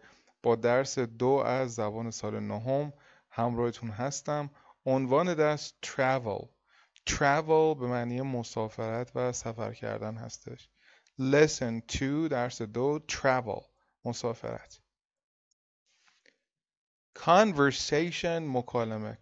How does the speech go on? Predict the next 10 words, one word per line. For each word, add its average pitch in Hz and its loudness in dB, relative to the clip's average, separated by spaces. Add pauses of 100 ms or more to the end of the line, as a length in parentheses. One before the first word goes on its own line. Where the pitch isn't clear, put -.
(160)
Conversation 123 -2 (100)
یا 120 2
گفتگو. 113 -6 (520)
صورت 143 2
سوال 156 2
گفته 143 -4
که 160 -2 (440)
listen 185 2
to 160 -8
the 139 -2